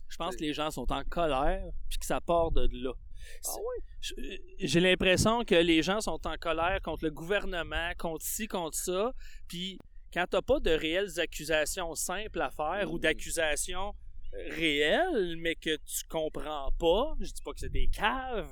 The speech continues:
Speaker 1: mais il y a bien des affaires que moi non plus je comprends pas dans les décisions du gouvernement, là, que je
Speaker 2: Comprends.
Speaker 1: pourrais pas l'expliquer, là, tu sais, des
Speaker 2: Ouais.
Speaker 1: décisions de la, de loi pis tout ça,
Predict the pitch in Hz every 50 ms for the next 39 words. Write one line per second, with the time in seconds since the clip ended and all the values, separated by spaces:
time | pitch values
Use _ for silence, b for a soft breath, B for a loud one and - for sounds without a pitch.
0 | 127 123 131 135 139 135 - 160 175 170 165 151 156 143 - - 196 190 - 165
1 | 147 147 156 160 170 - 339 330 - - 220 190 - 165 165 156 147 - 180 175
2 | 156 139 139 139 131 - 143 147 143 135 131 131 131 139 135 131 135 139 131 135
3 | 156 156 156 143 131 117 - - - - - - 151 - - - 160 170 - 175
4 | 170 170 160 - - - - - - 190 185 180 156 135 123 120 - - 170 165
5 | 147 143 135 139 135 127 123 117 175 180 170 156 151 151 156 139 139 135 135 143
6 | 143 139 139 127 131 160 175 185 180 175 - 139 - - - 180 185 185